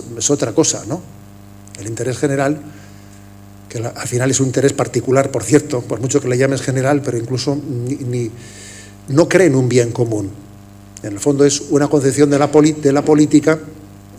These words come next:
en la que nos limitamos, en el mejor de los casos, el mejor de los casos, a ser árbitros de nuestros intereses, de nuestros intereses egoístas,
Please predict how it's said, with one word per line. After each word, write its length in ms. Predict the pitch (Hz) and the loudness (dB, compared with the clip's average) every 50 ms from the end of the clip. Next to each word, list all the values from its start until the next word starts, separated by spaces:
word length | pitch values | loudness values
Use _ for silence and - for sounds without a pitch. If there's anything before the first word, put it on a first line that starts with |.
| - - - - | -12 -10 -8 -4
en 120 | - 127 127 | -2 0 0
la 140 | 123 120 | 0 0
que 240 | - 139 131 127 123 - - - - - - | 2 2 2 0 0 -4 -12 -18 -18 -10 -4
nos 180 | 139 139 123 123 | -2 -2 0 0
limitamos, 760 | 127 123 123 127 123 - 180 180 151 151 165 165 - - - - - - - - - - - - - - - - - - - - | -2 -2 -2 -2 0 0 0 2 2 2 2 0 0 -4 -8 -12 -18 -18 -20 -20 -20 -20 -20 -20 -20 -20 -20 -20 -20 -10 -4 0
en 140 | 151 143 151 | 4 6 8
el 160 | 147 143 143 | 8 8 6
mejor 520 | 147 143 135 - - 190 208 202 196 185 | 6 4 2 0 0 0 2 2 2 2
de 120 | 160 175 160 | 4 4 4
los 180 | 156 - - | 4 4 2
casos, 640 | 160 190 180 - - 147 123 - - - - - - - - - - | 2 2 2 2 2 2 0 0 0 -4 -8 -10 -14 -20 -20 -16 -10
el 120 | - 120 123 | -8 -8 -6
mejor 280 | 123 113 - 160 151 | -2 0 2 4 4
de 60 | 151 156 | 6 4
los 120 | 147 - | 4 4
casos, 520 | - 156 143 - - 151 151 - - - - | 2 0 2 2 2 2 0 0 -2 -8 -6
a 100 | - 120 | -2 0
ser 260 | - - 147 139 147 - - - - - - - - - - - - | 4 4 4 4 2 -2 -12 -16 -18 -20 -20 -20 -20 -20 -10 -4 0
árbitros 760 | 151 160 156 135 151 160 160 - 151 156 151 147 - - - - - - - - - | 2 2 2 4 2 2 2 4 4 4 4 2 0 -6 -8 -14 -20 -20 -20 -16 -6
de 180 | - 127 135 127 | 0 2 2 4
nuestros 440 | 127 135 131 127 - 147 135 - 139 | 4 2 0 0 0 0 0 0 0
intereses, 760 | 131 123 127 127 131 143 - - - 113 110 - - - - - - - - - - - | 0 -2 2 4 4 4 4 4 0 -2 -4 -4 -6 -6 -8 -12 -18 -20 -20 -20 -12 -6
de 140 | 127 131 | -4 -4
nuestros 300 | 131 131 - - 143 - | -2 -2 -4 -4 -4 -4
intereses 680 | 139 127 113 - 151 190 180 - - - 110 107 - - | -4 -4 -2 0 0 0 0 -2 -4 -8 -8 -10 -10 -6
egoístas, 760 | - 135 131 131 123 117 110 104 - - - 110 104 - - | -4 -4 -2 -2 -2 -4 -4 -6 -8 -10 -10 -12 -12 -12 -16